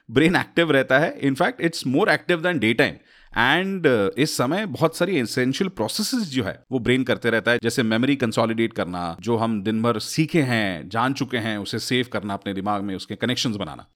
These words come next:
And in fact, आपके दिमाग का एक अच्छा उपयोग आप कर सकते हैं। Instagram पे जाके ब्रेन बिस्किट को फॉलो कीजिए,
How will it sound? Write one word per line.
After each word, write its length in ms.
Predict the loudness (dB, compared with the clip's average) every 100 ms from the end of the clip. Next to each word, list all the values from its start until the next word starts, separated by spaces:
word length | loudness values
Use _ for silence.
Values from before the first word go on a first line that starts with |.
| -4
And 160 | -2 0
in 60 | 0
fact, 220 | 0 -4 _ -4
आपके 280 | -4 -2
दिमाग 240 | -2 0 0
का 140 | 0
एक 120 | 0
अच्छा 240 | 0 0 -2
उपयोग 260 | 2 0
आप 160 | 0 0
कर 120 | -4
सकते 300 | -6 -8 -6
हैं। 120 | -8 -8 -18 -14 -6
Instagram 480 | -2 0 2 2 0
पे 80 | 0
जाके 400 | 0 -2 -4 -4 -8 -14 0
ब्रेन 180 | 2 4
बिस्किट 260 | 2 0
को 100 | -2
फॉलो 220 | 2 2 2
कीजिए, 300 | -2 -2